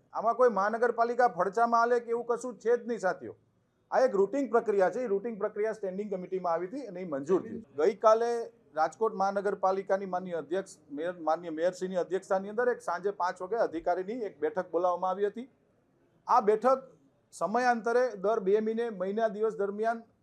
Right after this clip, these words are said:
માનનીય મેયરશ્રી, માનનીય કમિશનરશ્રી અને મારા દ્વારા, સ્ટેન્ડિંગ કમિટી ચેરમેન દ્વારા અમે લોકો બજેટની રિવ્યુ બેઠક બોલાવતા હોઈએ છીએ. બજેટમાં જે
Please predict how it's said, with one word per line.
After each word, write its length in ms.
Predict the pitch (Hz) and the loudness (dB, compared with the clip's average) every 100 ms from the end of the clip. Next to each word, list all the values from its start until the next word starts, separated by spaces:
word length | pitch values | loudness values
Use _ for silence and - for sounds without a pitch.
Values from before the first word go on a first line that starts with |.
| _ _ _ _ | _ _ _ _
માનનીય 280 | 143 202 214 | -4 0 0
મેયરશ્રી, 420 | 185 202 202 220 | 2 0 0 -4
માનનીય 300 | 202 190 202 | -2 -2 -4
કમિશનરશ્રી 680 | 196 185 196 214 208 220 208 | -6 -6 -6 -6 -8 -6 -4
અને 80 | |
મારા 320 | 170 165 202 202 | -2 2 4 4
દ્વારા, 340 | 180 196 262 | 4 4 2
સ્ટેન્ડિંગ 340 | - 175 202 202 | -4 -6 -4 -4
કમિટી 280 | 190 190 170 | -6 -8 -8
ચેરમેન 320 | 180 180 185 | -8 -8 -4
દ્વારા 180 | 180 196 | 0 0
અમે 120 | 180 | -2
લોકો 200 | 170 180 147 - _ _ _ _ _ - _ | -4 -6 -8 -14 _ _ _ _ _ -20 _
બજેટની 500 | 131 156 240 277 269 | -2 4 4 4 2
રિવ્યુ 260 | 240 240 220 | 0 -2 0
બેઠક 220 | 202 185 160 | 0 -2 -2
બોલાવતા 400 | 151 131 117 101 | 0 0 -2 -10
હોઈએ 100 | 90 | -10
છીએ. 160 | - _ _ - _ _ _ _ _ | -18 _ _ -20 _ _ _ _ _
બજેટમાં 540 | 147 156 240 254 262 247 | 0 8 8 8 2 4
જે 140 | 254 | 2